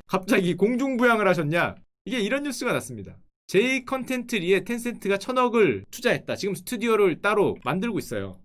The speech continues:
옛날에 제이티비씨 스튜디오하고 합쳐서 스튜디오를 만드는데 드라마 스튜디오 이런 거거든요. 뭐 영화 만들거나 드라마 만드는 스튜디오인데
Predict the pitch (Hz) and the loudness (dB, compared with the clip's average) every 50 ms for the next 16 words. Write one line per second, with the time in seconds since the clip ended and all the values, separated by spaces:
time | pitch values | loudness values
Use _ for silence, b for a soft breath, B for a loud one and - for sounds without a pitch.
0 | _ - 135 147 151 147 147 - 156 160 175 170 180 151 151 - 156 151 - - | _ -8 -4 -2 -2 -2 -2 -2 -2 -2 -2 -4 -8 -8 -8 -10 -12 -12 -12 -10
1 | 160 151 156 147 135 151 147 - 147 135 143 156 139 - - _ - - - 226 | -6 -4 -2 -2 -2 -4 -6 -8 -8 -6 -6 -6 -6 -6 -8 _ -14 -6 -2 0
2 | 214 202 170 131 120 127 147 143 131 131 131 170 160 104 - - _ _ - 160 | 2 2 2 0 -2 -2 -4 -4 -2 0 2 2 2 2 -2 -10 _ _ 0 2
3 | 208 220 220 214 196 196 - 233 196 175 196 160 147 165 175 185 170 151 107 101 | 2 4 2 2 0 -2 -4 -6 -2 2 2 2 2 2 0 0 0 0 -2 -4
4 | 98 135 147 - - - 143 123 120 151 180 180 156 143 131 135 143 151 143 135 | -10 -12 -14 -10 -4 -2 0 0 2 0 0 0 0 -2 -2 -2 -2 -2 -2 -2
5 | 143 151 147 147 160 165 170 160 139 131 139 139 139 - - 165 160 147 131 135 | -4 -6 -4 -2 -2 0 0 0 -2 -2 -4 -6 -8 -10 -8 -4 -4 -4 -2 -4
6 | 175 175 | -6 -8